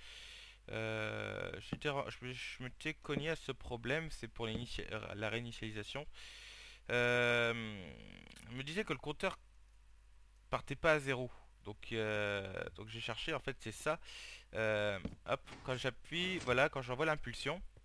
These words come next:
l'impulsion a été lancée, et il y a, euh, le deuxième, là, qui, qui est budé, en fait. La redstone a, est budée. Et en fait, le fait de laisser, euh,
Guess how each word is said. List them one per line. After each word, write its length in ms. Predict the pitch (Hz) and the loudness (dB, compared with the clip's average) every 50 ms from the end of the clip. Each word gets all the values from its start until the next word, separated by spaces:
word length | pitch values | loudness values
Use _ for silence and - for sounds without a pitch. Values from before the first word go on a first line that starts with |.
| - - | -8 -8
l'impulsion 280 | 139 - - - - 135 | -6 -6 -6 -4 -2 -2
a 20 | |
été 120 | 123 - 117 | 0 0 0
lancée, 320 | 107 - - 151 156 - | 0 0 0 0 0 2
et 160 | - - 143 160 | 6 6 8 8
il 60 | 160 | 8
y 100 | 151 151 | 10 10
a, 200 | 160 170 - - | 10 10 8 6
euh, 760 | - 123 120 120 117 117 117 117 113 110 110 107 107 104 95 95 | 4 4 4 4 4 4 4 4 4 4 4 2 2 2 0 -2
le 160 | - - 127 | -2 -4 -2
deuxième, 380 | 135 139 139 131 139 165 180 170 | 0 0 2 4 4 4 6 6
là, 120 | 160 160 | 4 4
qui, 180 | - - - - | 4 0 -6 -4
qui 140 | - - | -4 -4
est 20 | 127 | -2
budé, 360 | 117 123 160 160 151 156 147 | 2 4 4 6 8 8 6
en 80 | 127 117 | 6 6
fait. 300 | - 107 - - - - - - - - - - - - - - - - | 4 2 2 0 -6 -12 -14 -14 -12 -12 -12 -12 -14 -14 -16 -16 -10 2
La 140 | - 104 104 | 4 6 6
redstone 320 | 107 113 - - 143 151 139 | 6 4 2 -2 0 2 4
a, 320 | 127 123 113 107 107 - | 6 6 8 6 6 4
est 60 | 113 | 0
budée. 240 | 117 117 110 110 - | -4 -2 -4 -4 0
Et 80 | - 120 | 4 4
en 80 | 127 - | 4 6
fait, 220 | - 196 - - | 6 4 4 2
le 60 | 143 | 0
fait 260 | 123 - 185 185 170 | 0 2 0 0 2
de 80 | 143 139 | 0 0
laisser, 440 | 127 131 123 - - 143 139 - - - | 2 2 0 2 2 2 2 2 0 -4
euh, 340 | - 98 95 95 95 95 | -4 -2 0 0 0 -2